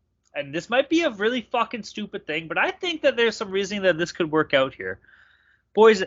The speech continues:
there's a state that doesn't have a hockey team.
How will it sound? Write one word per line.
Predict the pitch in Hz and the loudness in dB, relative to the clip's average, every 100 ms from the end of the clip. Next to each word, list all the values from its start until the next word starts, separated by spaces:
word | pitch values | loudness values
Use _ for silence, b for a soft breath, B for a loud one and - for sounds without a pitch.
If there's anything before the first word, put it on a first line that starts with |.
| 151 | 0
there's | 190 339 | 4 4
a | 349 427 | 4 0
state | - - - 180 143 - - _ _ _ _ - | -2 -10 0 2 2 -4 -20 _ _ _ _ -18
that | 120 | -6
doesn't | 147 180 226 | 0 0 -2
have | 185 175 | -6 -4
a | 156 | -4
hockey | 135 127 123 113 | -2 -4 -4 -14
team. | - 95 | -18 -16